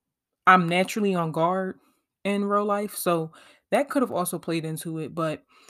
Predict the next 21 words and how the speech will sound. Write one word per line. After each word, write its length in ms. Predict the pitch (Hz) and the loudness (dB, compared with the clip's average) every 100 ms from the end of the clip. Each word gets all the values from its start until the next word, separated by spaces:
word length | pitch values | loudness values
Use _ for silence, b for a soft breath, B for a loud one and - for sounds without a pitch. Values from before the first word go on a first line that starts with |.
| _ | _
you 100 | 240 | 2
know, 160 | 196 175 | 2 2
as 260 | 185 185 | 0 0
we 80 | 196 | 0
get 160 | 180 180 | -2 -2
into 200 | 175 180 | -2 -6
the 120 | 160 | -6
session 680 | 165 165 160 175 165 160 160 | -6 -8 -8 -8 -8 -8 -8
and 120 | 170 | -8
she's, 580 | - 185 170 175 - - _ _ _ _ _ _ _ _ _ _ _ _ 220 | -4 -4 -2 -6 -8 -14 _ _ _ _ _ _ _ _ _ _ _ _ -6
ooh, 260 | 196 143 - | -6 -8 -12
I'm 160 | 165 | -12
sorry, 340 | 156 147 139 139 | -8 -6 -6 -8
y'all. 200 | 156 147 - | -10 -14 -12
And 100 | 175 | -10
she's 260 | - 190 156 | -6 -6 -4
learning 320 | 175 175 170 | -4 -2 -2
about 460 | 160 156 156 - _ _ _ | 2 2 0 -4 _ _ _
me 420 | 180 180 165 160 160 - - _ _ _ _ _ _ _ - | 0 2 0 -6 -10 -10 -12 _ _ _ _ _ _ _ -8
or 100 | 165 | -6
whatever. 540 | 156 156 156 156 151 | -6 -6 -4 -6 -6